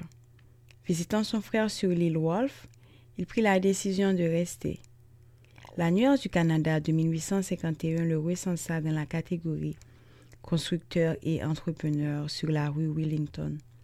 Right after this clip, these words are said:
Il loua sa maison située sur la même rue au propriétaire John Shaw.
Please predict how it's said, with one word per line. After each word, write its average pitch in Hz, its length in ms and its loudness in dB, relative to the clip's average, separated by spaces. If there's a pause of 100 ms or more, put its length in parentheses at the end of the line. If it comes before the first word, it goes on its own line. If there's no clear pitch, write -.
(640)
Il 185 140 6
loua 214 280 6
sa 208 220 2
maison 165 420 2
située 160 480 -2
sur 165 220 -2
la 151 160 0
même 160 240 0
rue 151 240 -2
au 160 100 -4
propriétaire 156 1040 -2
John 156 340 -2 (100)
Shaw. - 360 -4